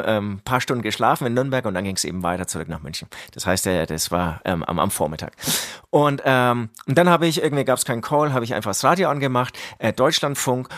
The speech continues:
und dann ging's um die Misshandlung von Flüchtlingen an der polnischen Grenze. Und dann hab ich mir gedacht, ihr spinnt doch alle, sag mal, geht's eigentlich noch, um was haben wir, wir alles für Scheißprobleme in diesem Land.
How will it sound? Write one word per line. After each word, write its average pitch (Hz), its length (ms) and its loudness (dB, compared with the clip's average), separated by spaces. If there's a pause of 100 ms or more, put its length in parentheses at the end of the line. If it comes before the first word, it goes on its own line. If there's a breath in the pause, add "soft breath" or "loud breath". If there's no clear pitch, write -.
und 110 160 -2
dann 143 240 2
ging's 135 300 -2
um 101 300 0
die 95 180 -2
Misshandlung 123 640 0
von 92 180 -6
Flüchtlingen 110 720 -2
an 98 220 0
der 95 160 0
polnischen 90 460 -4
Grenze. - 340 -8 (300 loud breath)
Und 196 180 -4
dann 190 160 4
hab 185 100 2
ich 170 100 0
mir 143 140 0
gedacht, 117 460 0 (240 loud breath)
ihr 104 180 0
spinnt 180 420 2
doch 165 140 0
alle, 120 400 0 (160 loud breath)
sag 107 240 -4
mal, 95 180 -4
geht's 151 360 -2
eigentlich 117 320 -2
noch, 107 220 -2 (200 loud breath)
um 101 380 -4
was - 380 0 (500)
haben 143 300 0
wir, 131 320 0
wir 196 420 2
alles 143 360 0
für 104 280 -6
Scheißprobleme 127 1160 0
in 104 260 -8
diesem 143 300 -2
Land. 101 280 0